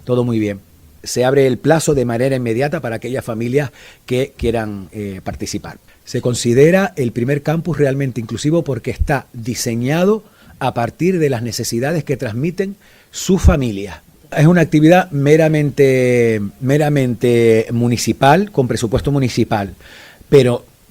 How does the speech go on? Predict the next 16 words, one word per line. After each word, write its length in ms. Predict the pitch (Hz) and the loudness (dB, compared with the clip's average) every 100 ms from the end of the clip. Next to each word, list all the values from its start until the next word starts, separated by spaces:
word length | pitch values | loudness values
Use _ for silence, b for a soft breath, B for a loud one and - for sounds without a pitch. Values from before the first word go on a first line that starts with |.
| _ | _
evidentemente 600 | 135 117 120 120 139 143 | 0 2 4 4 4 4
para 100 | 147 | 2
el 80 | 131 | 2
futuro 300 | 131 120 135 | 0 2 2
no 120 | 139 | 2
cerramos 380 | 117 120 123 131 | 0 0 0 0
las, 140 | 127 - | -2 -4
las 180 | - 113 | -4 -4
puertas 380 | - 131 143 151 | 0 2 2 0
porque 260 | 127 110 | -2 -2
se 160 | 113 113 | -2 0
va 160 | 113 123 | 0 0
a 120 | 127 | -2
desa-, 320 | 120 123 123 | -2 -2 -2
a 260 | - 117 107 | -2 -2 -2
desarrollar 720 | 107 - 101 104 117 135 170 | -2 -2 -2 0 4 4 2